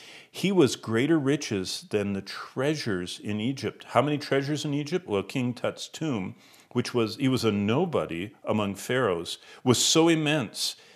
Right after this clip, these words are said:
it's boggling to think what the great, powerful Tutmos that was the one that Moses served under, how great his riches were. And Moses said, "Nope, I'm looking for God's reward."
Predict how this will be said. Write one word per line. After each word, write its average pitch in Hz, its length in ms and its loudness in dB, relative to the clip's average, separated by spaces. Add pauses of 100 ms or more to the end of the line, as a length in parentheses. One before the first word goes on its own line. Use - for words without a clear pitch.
(120)
it's - 220 -2
boggling 104 720 0
to - 140 -8
think - 500 -6 (500)
what - 440 2
the 107 120 -2
great, 107 500 -4
powerful 123 580 0
Tutmos 101 840 -4
that 101 200 -4
was 98 520 -2 (120)
the 104 120 -4
one 107 300 0
that 95 200 -2
Moses 117 560 0
served 85 360 -8
under, 85 340 -8 (580)
how - 220 -2
great 120 360 0
his 143 260 0
riches 98 400 -6
were. 92 140 -2
And 92 100 -4
Moses 110 340 -2
said, 95 220 -6
"Nope, 131 340 -2 (340)
I'm 104 220 -2
looking 117 280 -4
for 101 220 -10
God's 90 600 -2
reward." 85 520 -6